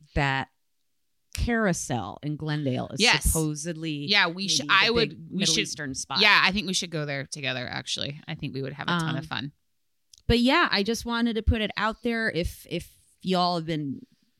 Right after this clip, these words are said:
Speaker 1: paying attention to the horrors that have been happening to the Palestinians or in Gaza, like, if it's something that you don't know what to think or you don't know a lot about,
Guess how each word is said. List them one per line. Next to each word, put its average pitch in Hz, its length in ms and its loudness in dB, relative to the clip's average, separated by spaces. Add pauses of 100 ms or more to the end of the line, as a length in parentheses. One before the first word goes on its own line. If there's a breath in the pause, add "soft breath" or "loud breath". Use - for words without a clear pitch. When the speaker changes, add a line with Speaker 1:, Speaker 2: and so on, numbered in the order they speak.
Speaker 1:
paying 190 240 2
attention 202 500 0
to 175 280 -2
the 170 100 4
horrors 190 380 4
that 175 120 -2
have 165 80 -2
been 160 140 -2
happening 165 640 -6
to 175 160 -4
the 160 80 -8
Palestinians 160 840 -6
or 143 140 -2
in 139 120 -6
Gaza, 170 460 -2
like, 156 280 -6 (340 loud breath)
if 156 140 -2
it's 165 180 -2
something 180 480 -2
that 165 140 -2
you 143 360 -4 (300)
don't 165 220 0
know 175 120 -4
what 170 220 -2
to 196 80 -2
think 208 480 2
or 160 80 -2
you 151 160 -2
don't 165 320 0
know 165 180 -2
a 160 40 -2
lot 147 180 0
about, 151 480 0